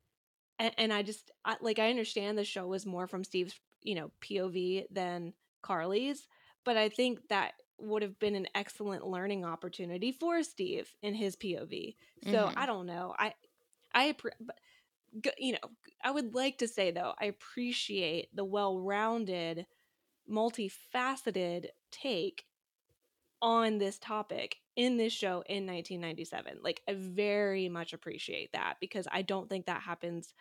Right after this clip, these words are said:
Speaker 1: enough. And I actually think they handled it well in the sense that they were like,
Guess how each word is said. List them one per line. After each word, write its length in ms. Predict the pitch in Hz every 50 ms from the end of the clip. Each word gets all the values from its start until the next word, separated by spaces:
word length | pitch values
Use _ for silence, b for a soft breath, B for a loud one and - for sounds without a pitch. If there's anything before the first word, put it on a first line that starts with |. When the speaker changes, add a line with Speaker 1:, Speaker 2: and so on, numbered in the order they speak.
| b b b b -
Speaker 1:
enough. 500 | 202 196 190 170 165 185 277 330 - - _ _ _ _ _ _ _ _ _ -
And 460 | - 220 220 208 208 202 196 190 175 - - _ _ _ _ _ _ _ -
I 140 | - - - -
actually 380 | 214 254 262 - - 302 262 247
think 260 | - 269 277 247 -
they 140 | 247 208 220
handled 480 | 214 - 254 285 311 330 285 233 214
it 160 | 190 170 -
well 720 | - 180 170 180 196 208 247 214 175 - 165 160 107 - - _ _ _ _ _ _ _ _ _ _ _ _ _ _ _ _ -
in 180 | - 277 294 294
the 100 | 269 247
sense 280 | - - 247 247 247 233
that 100 | 220 190
they 140 | 202 202 202
were 100 | 196 190
like, 300 | 190 190 180 175 175 -